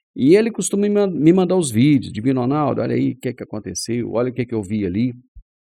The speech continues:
E no último sábado, ele me mandou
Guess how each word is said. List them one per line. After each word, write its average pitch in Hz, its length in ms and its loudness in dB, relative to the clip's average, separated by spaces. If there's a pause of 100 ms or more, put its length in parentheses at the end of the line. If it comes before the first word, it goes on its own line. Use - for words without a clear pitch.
(520)
E 110 380 0
no 110 120 0
último 143 340 0
sábado, 101 640 0 (760)
ele 98 880 2
me 95 160 2
mandou 107 640 4